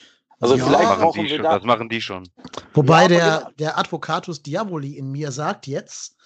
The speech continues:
Speaker 2: Schalke hat, äh, Salif Sané speziell darauf abgestellt, Yunus Mali aus dem Spiel zu nehmen.
Speaker 1: Ja.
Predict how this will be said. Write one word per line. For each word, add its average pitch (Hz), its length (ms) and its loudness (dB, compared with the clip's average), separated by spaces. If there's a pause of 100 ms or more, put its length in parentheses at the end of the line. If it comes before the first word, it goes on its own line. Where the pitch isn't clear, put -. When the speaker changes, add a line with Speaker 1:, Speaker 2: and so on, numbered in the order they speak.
(540)
Speaker 2:
Schalke 180 520 2
hat, 180 280 -2 (300)
äh, 147 280 0
Salif 156 380 0
Sané 151 500 2
speziell 165 540 0
darauf 180 280 0
abgestellt, 143 640 -2 (300)
Yunus 165 480 4
Mali 143 460 2
aus 113 180 -14
dem 104 140 -14
Spiel 104 260 -12
zu - 160 -16
nehmen. 92 280 -14
Speaker 1:
Ja. 143 640 -2